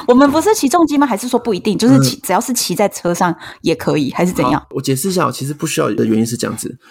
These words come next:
Speaker 2: 我前面有提到台湾朋友来骑重机是用日文译本，
Speaker 1: 对。
Speaker 2: 并且法规的认定直接适用于台湾的规则。
Speaker 1: 对。
Speaker 2: 好，意味什么呢？今天你没有大型重机驾照，但是你会有普通重型机车驾照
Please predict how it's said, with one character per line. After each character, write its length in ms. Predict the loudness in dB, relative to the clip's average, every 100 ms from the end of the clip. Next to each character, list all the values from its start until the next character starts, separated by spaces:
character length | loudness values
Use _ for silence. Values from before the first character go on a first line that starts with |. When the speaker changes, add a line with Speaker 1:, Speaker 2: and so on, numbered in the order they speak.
| _
Speaker 2:
我 140 | -4 -2
前 200 | 0 2
面 120 | 2
有 60 | 0
提 120 | -2
到 160 | -2 -2
台 200 | -2 -4
湾 120 | -2
朋 120 | -2
友 120 | 0
来 160 | -2 -4
骑 280 | -6 -6 -2
重 200 | -2 -2
机 240 | -4 -4
是 280 | -4 -2 0
用 260 | 0 0 2
日 140 | 2
文 180 | 2 0
译 180 | 0 0
本， 160 | 2 0
Speaker 1:
对。 160 | 0 -6 _ _ -2
Speaker 2:
并 220 | 0 0
且 380 | -2 -2 -2 -2
法 240 | -4 -4 -4
规 320 | -2 0 2
的 280 | 0 -2 -2
认 320 | 0 0 0
定 200 | -2 -2
直 240 | -2 0 0
接 260 | 0 2
适 440 | 0 -2 0 0 2
用 280 | 0 0
于 160 | 0 0
台 240 | -2 -2
湾 140 | 0 0
的 80 | -2
规 180 | -2
则。 220 | -4 -8 -4
Speaker 1:
对。 180 | -4 -2
Speaker 2:
好， 200 | -4 -8 -10 -2
意 100 | 2
味 140 | 2
什 120 | 0 -2
么 120 | -2
呢？ 220 | 0 -2 -8 _ _
今 180 | -2 -2
天 280 | 0 0 2
你 100 | 2
没 140 | 2 0
有 120 | -2
大 280 | -2 -2 -2
型 280 | -6 -8
重 220 | -4 -4 -2
机 160 | -2
驾 140 | -2 -2
照， 240 | -4 -4
但 120 | -4 -2
是 160 | 0
你 200 | 0 0
会 100 | 2
有 100 | 2
普 300 | 0 -2 -2
通 400 | -2 -2 -2 -6 -2
重 180 | -2
型 240 | -2 -4 -2
机 140 | -2
车 160 | -2 -2
驾 120 | -2
照 240 | -4 -8